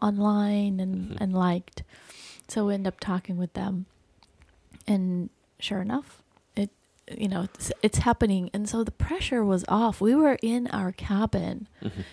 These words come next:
Speaker 1: you know, like, everybody's chilling in the cabin, drinking wine. It's a great time.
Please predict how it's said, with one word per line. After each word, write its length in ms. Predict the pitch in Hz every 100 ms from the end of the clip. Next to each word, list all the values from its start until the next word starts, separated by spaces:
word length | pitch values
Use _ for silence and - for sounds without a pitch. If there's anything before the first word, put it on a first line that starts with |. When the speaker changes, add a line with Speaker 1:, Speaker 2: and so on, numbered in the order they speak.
| -
Speaker 1:
you 80 | 214
know, 160 | 202 185
like, 200 | 175 -
everybody's 840 | 208 214 226 - 190 180 180 - - - _ _ _ _
chilling 340 | - 233 233 220
in 100 | 214
the 100 | 202
cabin, 840 | - 214 208 214 214 208 208 202
drinking 480 | 196 196 202 202 185
wine. 560 | 185 190 196 190 185
It's 160 | 185 -
a 40 |
great 320 | - 202 214 -
time. 600 | 233 214 196 208 208